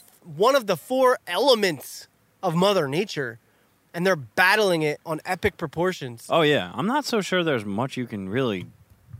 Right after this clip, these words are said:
Speaker 2: do. I mean,
Speaker 1: Exactly.
Speaker 2: granted, they, they do amazing work and contain these fires and save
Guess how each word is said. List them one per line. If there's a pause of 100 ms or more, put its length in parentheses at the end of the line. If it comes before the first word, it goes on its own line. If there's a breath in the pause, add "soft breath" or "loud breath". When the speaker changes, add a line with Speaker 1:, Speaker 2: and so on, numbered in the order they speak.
(240)
Speaker 2:
do. (260)
I
mean,
Speaker 1:
Exactly.
Speaker 2:
granted,
they,
they (1160)
do
amazing
work
and
contain
these
fires
and
save